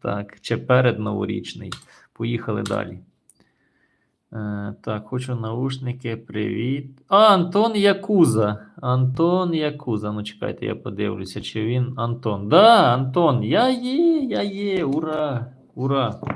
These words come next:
Добре, що ти є. Так, все, не кричи. Тепер скажи мені, який колір ти хочеш і чи ти підписаний на мій YouTube канал. Ну, я думаю, що підписаний, бо раз ти прийшов в прямий ефір,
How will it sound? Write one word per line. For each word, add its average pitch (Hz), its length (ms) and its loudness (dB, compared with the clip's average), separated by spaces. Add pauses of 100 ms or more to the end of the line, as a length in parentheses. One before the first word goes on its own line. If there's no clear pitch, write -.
Добре, 143 320 0
що 135 240 -2
ти 131 180 0
є. 104 300 -2 (180)
Так, 110 300 0
все, 135 300 -2 (240)
не 135 180 0
кричи. 139 460 0
Тепер 147 320 0
скажи 143 340 2
мені, 143 240 0
який 135 260 0
колір 131 440 2
ти 131 100 0
хочеш 139 440 2
і 117 100 -2
чи 143 160 -2
ти 139 140 -2
підписаний 131 680 -2
на 117 120 -4
мій 117 400 -2 (460)
YouTube 107 360 -4
канал. 98 360 -6
Ну, 131 100 -4
я 156 60 -2
думаю, 147 300 -8
що 127 180 -8
підписаний, 131 580 -4
бо 104 160 -4
раз 117 180 -2
ти 113 100 -6
прийшов 110 480 -4
в 135 60 -14
прямий 113 340 -4
ефір, 110 360 -12